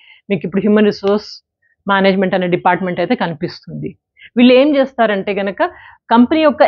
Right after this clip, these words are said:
ఎంప్లాయీస్‌ని మెయిన్గా హ్యాండిల్ చేస్తారు. ఎంతమంది ఎంప్లాయీస్ ఉన్నారు, వీళ్ళకి కష్టాలు ఏమైనా వస్తున్నాయా, వీళ్ళని ఎట్లా మా-, వీళ్ళు ఎట్లా వర్క్ చేస్తున్నారు, మ్యాన్ పవర్ ఏమైనా తగ్గిందా, తగ్గితే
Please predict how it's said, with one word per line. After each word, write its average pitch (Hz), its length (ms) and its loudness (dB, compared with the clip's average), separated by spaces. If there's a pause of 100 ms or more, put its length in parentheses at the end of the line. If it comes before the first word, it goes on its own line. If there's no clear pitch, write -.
ఎంప్లాయీస్‌ని 262 580 2
మెయిన్గా 208 300 0
హ్యాండిల్ 165 320 -4
చేస్తారు. 151 420 -10 (880)
ఎంతమంది 208 440 2
ఎంప్లాయీస్ 175 480 0
ఉన్నారు, 160 280 -4 (220)
వీళ్ళకి 202 420 2 (500)
కష్టాలు 208 400 0
ఏమైనా 175 220 -2
వస్తున్నాయా, 170 420 -8
వీళ్ళని 175 220 0
ఎట్లా 214 200 -2
మా-, 180 240 2
వీళ్ళు 190 300 4 (420)
ఎట్లా 185 200 0
వర్క్ 185 260 0
చేస్తున్నారు, 165 560 -6 (420)
మ్యాన్ 208 260 2
పవర్ 208 260 2
ఏమైనా 185 180 -2
తగ్గిందా, 180 480 -2
తగ్గితే 202 440 0